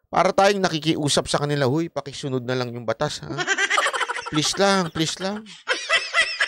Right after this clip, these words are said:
Di ba? Ganun eh.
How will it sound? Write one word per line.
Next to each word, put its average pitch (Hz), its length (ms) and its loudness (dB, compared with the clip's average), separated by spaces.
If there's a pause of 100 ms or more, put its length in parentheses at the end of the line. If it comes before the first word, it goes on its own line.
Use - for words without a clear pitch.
(800)
Di 240 160 0
ba? 247 160 6 (960)
Ganun 294 320 4
eh. 226 200 6